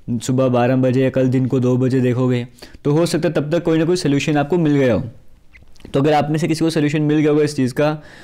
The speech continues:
तो आपने कमेंट सेक्शन में कमेंट करके बताना है, ताकि जो भी बच्चे टेंथ से इस टाइम पीरियड पर इन मार्क्स को लेकर हमारे मार्क्स कम हैं, कैसे बढ़ाने, क्योंकि जो आपके सामने रिजल्ट वगैरह आया है, यहाँ पे डायरेक्ट सिलेक्शन लिस्ट दी गई है, बच्चों के नाम में डिटेल्स हैं,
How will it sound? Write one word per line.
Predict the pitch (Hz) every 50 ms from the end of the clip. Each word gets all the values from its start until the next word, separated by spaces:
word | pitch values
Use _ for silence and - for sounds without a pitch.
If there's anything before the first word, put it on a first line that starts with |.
| - - -
तो | -
आपने | 113 - 147 135 139 156 156
कमेंट | 156 147 139 143 147 151
सेक्शन | 147 156 147 - - 147
में | 147 139
कमेंट | 147 143 147 143 139
करके | 151 143 147
बताना | 143 135 139 120 135 135 131 135 131
है, | 127 127 - - - - - -
ताकि | 135 147 147 160
जो | 151 170
भी | 170 190
बच्चे | 165 165 175 175
टेंथ | 156 160 160 160 165 160
से | 180 175
इस | 170 156 160
टाइम | 156 147 147 143 135
पीरियड | 147 147 147 147 143 127
पर | 147 139 131
इन | - - 147 147 147
मार्क्स | 143 135 131 135 135 139 143 -
को | - 156
लेकर | 143 139 139
हमारे | 147 143 139 135 139
मार्क्स | 135 131 131 131 131
कम | - - 139 135 135
हैं, | 135 135 135 131 - - - - - -
कैसे | 135 135 131 - 151 139
बढ़ाने, | 131 131 131 131 131 131 135 127
क्योंकि | 135 147 147 165 165
जो | 170 180 180 - -
आपके | 139 139 139 - 160
सामने | 151 160 147 147 156 160
रिजल्ट | 147 131 123 147 151 151 147
वगैरह | 147 147 143 139 143 139 143
आया | 117 120 123 123 123
है, | 135 151 175 196 - - - - - - - - - 123
यहाँ | 135 143
पे | 143 165 170
डायरेक्ट | 139 151 151 175 170 170
सिलेक्शन | - 147 139 139 - 151 143
लिस्ट | 147 160 156 156 -
दी | 143 147 151
गई | 147 156 151 151
है, | 156 151
बच्चों | 143 135 131 131 143 143
के | 139 151
नाम | 139 131 127 131 139
में | 143 139
डिटेल्स | 123 117 120 123 123 123 120 -
हैं, | 123 107 104 107